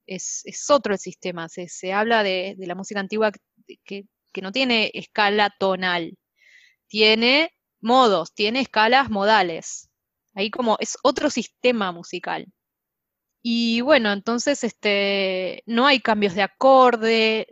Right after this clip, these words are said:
es muy raro que haya modulaciones, ¿no? Como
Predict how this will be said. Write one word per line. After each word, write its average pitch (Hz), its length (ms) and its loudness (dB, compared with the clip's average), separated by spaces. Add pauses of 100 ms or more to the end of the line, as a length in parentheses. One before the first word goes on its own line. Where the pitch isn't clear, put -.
(160)
es 226 220 -8
muy 247 220 -2
raro 247 260 4
que 220 100 -2
haya 214 240 0
modulaciones, 196 1160 -2 (600)
¿no? 214 260 0
Como 196 240 -6